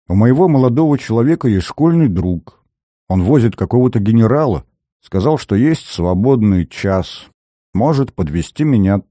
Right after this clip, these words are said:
до вокзала». Людмила взяла с пола вещмешок,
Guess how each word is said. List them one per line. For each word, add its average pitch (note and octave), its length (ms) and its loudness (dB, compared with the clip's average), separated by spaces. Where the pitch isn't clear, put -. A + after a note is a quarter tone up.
до F#2+ 120 0
вокзала». C#2+ 580 -6
Людмила C3+ 480 2
взяла G#2+ 320 0
с - 80 -8
пола G2+ 300 -2
вещмешок, G2 840 -2